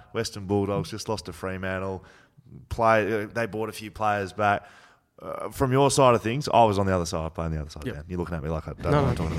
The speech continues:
Speaker 1: talking about. <laughs> What, what was the, uh, given how we both know how football club works, what, what was said inside the four walls? Um, was it an ambush? Was it, was it a, "Okay, this is what's happened against Fremantle, we've lost that, but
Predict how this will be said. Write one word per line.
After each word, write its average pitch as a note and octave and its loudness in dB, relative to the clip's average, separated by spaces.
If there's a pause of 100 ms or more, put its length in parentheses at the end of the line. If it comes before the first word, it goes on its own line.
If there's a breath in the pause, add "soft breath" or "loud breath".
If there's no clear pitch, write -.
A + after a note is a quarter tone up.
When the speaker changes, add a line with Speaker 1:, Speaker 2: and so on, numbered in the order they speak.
Speaker 1:
talking E3+ 6
about. - 2
<laughs> - 4
What, C#3 4
what D3 8
was C#3+ 4
the, A#2+ 4 (840 loud breath)
uh, - -8 (280)
given B2+ 0
how A#2 6
we A2 2
both A2+ 4
know A2 0
how G#2 2
football G2 -4
club G2 -2
works, G2 -4
what, A2+ 0
what C3 4
was C3+ 4
said B2 2
inside G#2+ 0
the G2 -6
four F#2+ -4
walls? F#2+ -4 (120)
Um, F2 -6 (580)
was A2 -8
it A2+ -4
an A2+ -4
ambush? A2 -2
Was G#2 -4
it, G2+ 0
was G#2 -2
it G#2 -2
a, G2+ 0 (240 loud breath)
"Okay, G2+ -2
this G2+ -6
is A2 -10
what's G#2+ -4
happened G#2 -2
against G2 -8
Fremantle, G2 -2 (220)
we've F2+ -10
lost G#2 -2
that, G2+ -2
but F2+ -6